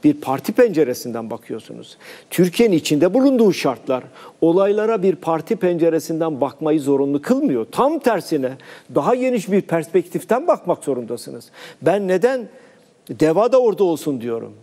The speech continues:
Demokrasi için orada olsun diyorum. İyi Parti bunlar parlamentoya girmeyi engellemediler mi?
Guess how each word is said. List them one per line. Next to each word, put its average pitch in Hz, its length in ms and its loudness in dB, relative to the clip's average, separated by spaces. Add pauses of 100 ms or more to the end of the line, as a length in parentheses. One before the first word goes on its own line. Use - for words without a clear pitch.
Demokrasi 185 560 0
için 294 200 -2
orada 208 260 2
olsun 127 340 -2
diyorum. 113 280 -14 (1300)
İyi 196 200 4
Parti 185 640 0 (200)
bunlar 160 380 0
parlamentoya 180 680 0
girmeyi 160 420 2
engellemediler 165 880 0
mi? 110 160 -16